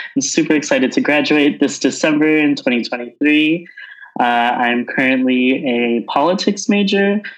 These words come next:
with minors in advertising and Philippine studies. Uh, I grew up in Southern California and moved up to the Bay Area, uh, a few years ago, so I'm very excited to be here.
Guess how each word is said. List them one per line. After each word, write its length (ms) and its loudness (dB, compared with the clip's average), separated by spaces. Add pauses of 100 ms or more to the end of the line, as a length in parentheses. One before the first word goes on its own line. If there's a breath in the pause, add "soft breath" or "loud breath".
(160 loud breath)
with 160 0
minors 480 2
in 380 -2
advertising 1040 0
and 300 -2
Philippine 480 0
studies. 720 0 (400 loud breath)
Uh, 460 2
I 560 0
grew 220 4
up 220 0
in 140 0
Southern 320 0
California 640 0
and 420 0
moved 240 0
up 140 0
to 100 -4
the 80 2
Bay 260 0
Area, 600 0 (120)
uh, 200 -2 (580)
a 100 0
few 160 0
years 300 2
ago, 260 0
so 220 -6
I'm 220 -2
very 260 2
excited 600 -2
to 100 0
be 260 2
here. 680 -2